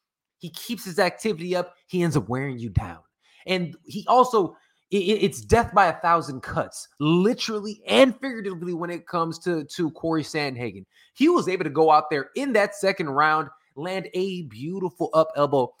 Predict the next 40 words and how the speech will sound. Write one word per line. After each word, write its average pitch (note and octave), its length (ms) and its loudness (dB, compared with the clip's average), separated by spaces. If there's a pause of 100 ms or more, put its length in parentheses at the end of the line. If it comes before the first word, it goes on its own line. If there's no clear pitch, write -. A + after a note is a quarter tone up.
(120)
that C#3 240 4
sliced E3+ 800 0 (280)
open, D3+ 640 4
uh, C3+ 180 6
Song. E3+ 480 0
And D3+ 200 -6
to E3 80 -10
be D#3+ 160 -8
very F3+ 260 -2
honest F#3+ 200 0
with G3+ 140 -8
you G3+ 80 -8
guys, F#3+ 280 4 (260)
that D3 580 2
was E3+ 460 2
the E3+ 120 -2
reason F#3 400 -4
the F3 80 -6
fight F#3+ 360 0
ended F3+ 280 -4
up D#3+ 180 -2
being E3 240 -6
stopped D3 340 0
in C#3+ 60 -6
the C3+ 80 -8
fourth C3+ 340 -4
round. D#3+ 520 0
The A#2+ 80 -16
judges C#3 400 -6
came C#3 280 -6
in, D3 160 -4
said A2+ 140 -12
he C#3 120 -14
can't A2+ 220 -10
date C3+ 160 -2
anymore. C3+ 360 -4
This - 160 -20
cut C3+ 300 -4
is G#2+ 140 -20
too C#3+ 360 -2